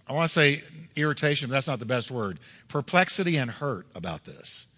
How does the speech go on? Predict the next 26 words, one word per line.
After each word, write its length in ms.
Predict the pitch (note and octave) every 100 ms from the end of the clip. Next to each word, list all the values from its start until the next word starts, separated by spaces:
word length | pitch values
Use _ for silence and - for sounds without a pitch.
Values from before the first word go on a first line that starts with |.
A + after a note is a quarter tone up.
| _ _
Why, 180 | - D#3
why 220 | E3+ G#3
did 60 | F#3+
he 60 | D3
suffer 360 | - A#2+ D#2+
so 180 | C#2+ C#2
much? 500 | C2+ - - - - _ _ _ _ _ _ _ _ _ _ _ - - _ _ _ _
You 80 | C#3
know, 60 | D3
Isaiah 360 | D3 D3 F3
fifty-two 460 | D#3 F3 D3+ C#3 D#3+
fourteen 500 | - D#3 - D3+ C#3+
is 120 | A#2
one 100 | C3+
of 60 | C#3
the 60 |
places 500 | A#2 C3+ C3 B2 G#2
where 400 | A2 A2 G#2+ G#2+ - _ _ _
his 180 | - D3
suffering 540 | - C#3+ B2+ A#2+ A2+ A2+
was 180 | G#2+
predicted 920 | - A#2 G2 E3 - - E2+ - - -
centuries 540 | - D#3 - B2+ A2
before 320 | G2+ - A2
he 120 | G2+
arrived. 640 | G2 F#2+ D#2 B1 G1+ -